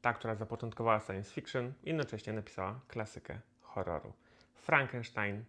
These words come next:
Mary Shelley. Dwa horrory oparte na wierzeniach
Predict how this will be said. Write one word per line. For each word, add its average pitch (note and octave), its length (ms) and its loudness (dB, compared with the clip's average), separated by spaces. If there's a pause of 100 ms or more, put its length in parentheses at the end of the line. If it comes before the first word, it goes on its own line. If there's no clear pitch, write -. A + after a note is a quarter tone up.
(280)
Mary G#2 340 2
Shelley. - 360 -8 (100)
Dwa C3+ 160 6
horrory C#3 480 6
oparte A#2 460 2
na G#2 320 0
wierzeniach A2+ 640 2